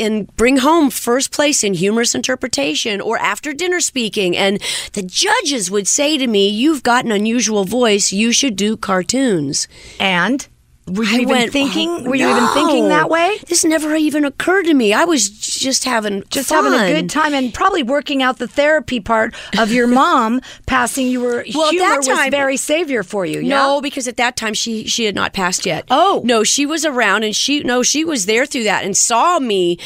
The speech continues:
Speaker 1: like, having fun, and
Speaker 2: Oh.
Speaker 1: my brothers were doing soapbox derby and Little League baseball, bringing home their own trophies, and first place in humorous interpretation, Nancy Cartwright. And it, it actually got to a point where, I mean, I,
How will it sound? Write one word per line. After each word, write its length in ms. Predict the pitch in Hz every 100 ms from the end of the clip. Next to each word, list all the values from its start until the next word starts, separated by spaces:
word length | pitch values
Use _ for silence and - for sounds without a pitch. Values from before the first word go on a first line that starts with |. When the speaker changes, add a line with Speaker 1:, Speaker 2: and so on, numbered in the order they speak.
| - -
Speaker 1:
like, 220 | 214 208
having 380 | 226 220 233 247
fun, 420 | - 208 190 220
and 140 | 233
Speaker 2:
Oh. 320 | 285 277 262 254
Speaker 1:
my 100 | 214
brothers 460 | - 220 240 262
were 100 | 240
doing 260 | 214 220 214
soapbox 520 | - 226 226 277 -
derby 420 | 202 226 220 240
and 160 | 208 190
Little 260 | 220 262
League 280 | 240 254 214
baseball, 500 | 220 226 - 240 240
bringing 320 | 220 226 254
home 220 | 262 254 240
their 180 | 240
own 160 | 247 247
trophies, 500 | 240 220 220 247 233
and 160 | 220 202 - -
first 380 | - 330 554 -
place 380 | 415 427 349 254
in 140 | 208
humorous 500 | 170 233 359 427 -
interpretation, 800 | 330 349 359 349 359 330 240 208
Nancy 260 | 247 320 302
Cartwright. 560 | 311 254 - - - -
And 120 | 294
it, 200 | 339 -
it 160 | 320 -
actually 760 | 320 370 - 403 359 277 226 226 - - -
got 240 | 269 269 262
to 80 | 277
a 60 |
point 300 | 240 311 349 -
where, 100 | 262
I 120 | 277
mean, 180 | 330
I, 120 | 330